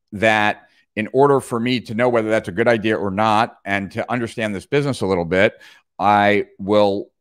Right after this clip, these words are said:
I'm offering my services to you. In fact, I'll even pay you. And I don't remember if I paid him five thousand dollars a month or ten thousand dollars a month to work for him. I'm not suggesting that you do that, but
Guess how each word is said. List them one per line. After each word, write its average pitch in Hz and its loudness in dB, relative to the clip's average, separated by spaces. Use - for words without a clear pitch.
I'm 98 -2
offering 117 -2
my 101 -2
services 120 -2
to - -14
you. 110 2
In 101 -6
fact, 117 0
I'll 104 0
even 107 -4
pay 151 2
you. 101 -2
And 104 -4
I 107 0
don't 127 0
remember 110 0
if 92 -6
I 98 -2
paid 104 -4
him 95 -8
five 123 0
thousand 123 0
dollars 117 2
a 110 -6
month 110 -2
or 82 -8
ten 131 -4
thousand 87 -6
dollars 87 -4
a 82 -12
month 87 -2
to 107 -4
work 160 2
for 107 0
him. 95 -4
I'm 107 -6
not 135 2
suggesting 127 -4
that 104 -2
you 170 2
do 98 0
that, 85 -2
but 123 2